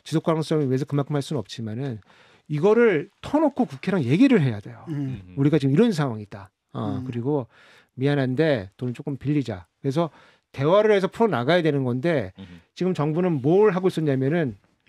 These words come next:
Speaker 1: 사실은 우리 돈 필요 없거든. 왜냐면 우리 한국은행이 있어. 어, 얘네들 모르는 한국은행에서 빌려 쓰면 돼.
Speaker 2: 음.
Speaker 1: 이거를 해갖고 온 거거든요.
Speaker 3: 음.
Speaker 1: 그래서 보통은 한국은행에서 빌리는 누적 금액이 보통은 일 년 빌리면은, 많이 빌리면 삼십 조, 사십 조 이렇게 돼요.
Speaker 2: 음.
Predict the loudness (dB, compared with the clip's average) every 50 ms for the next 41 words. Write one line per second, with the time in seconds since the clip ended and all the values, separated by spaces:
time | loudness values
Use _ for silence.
0 | _ _ _ _ _ -8 -4 -4 -4 -2 -2 0 0 0 2 2 2 0 0 2
1 | 4 4 4 4 2 0 0 2 4 4 2 0 -4 _ _ _ _ _ 0 2
2 | 2 2 2 0 0 0 0 0 0 0 2 2 2 2 0 -2 -4 -6 -10 -12
3 | -12 -12 -16 _ -20 -20 _ -12 -10 -10 -10 -12 -14 _ _ _ _ -2 0 2
4 | 2 2 0 0 -2 -2 -2 -2 -2 -2 -2 0 0 0 0 0 0 -2 -4 -4
5 | -4 -4 -6 -6 -6 -8 -8 -8 -8 -8 -10 -12 -12 -12 _ _ _ -12 -12 -10
6 | -10 -12 -14 -16 _ _ _ _ -2 0 4 6 6 6 6 6 4 4 4 2
7 | 2 -2 -2 0 0 0 0 -2 -4 -6 -8 -10 -12 -12 -10 -10 -10 -8 -6 -6
8 | -4 -4 -4 -4 -6 -6 -4 -6 -4 -4 -6 -6 -8 -10 _ _ _ _ _ _
9 | _ _ _ 0 2 2 4 4 4 4 4 4 2 2 0 0 0 0 0 0
10 | 0 0 0 -2 0 0 -2 -2 -2 -2 -4 -2 -2 -4 -4 -6 -8 -8 -8 -6
11 | -6 -4 -4 -4 -2 -2 -2 -2 -2 -4 -4 -6 -6 -8 -6 -6 -6 -6 -6 -6
12 | -4 -2 -2 -2 0 -2 -2 -2 -2 -2 -4 -6 -6 -10 -12 -12 -12 -8 -8 -8
13 | -8 -8 -8 -10 -10 -10 -10 -14 -16 -16 -16 -16 -16 -18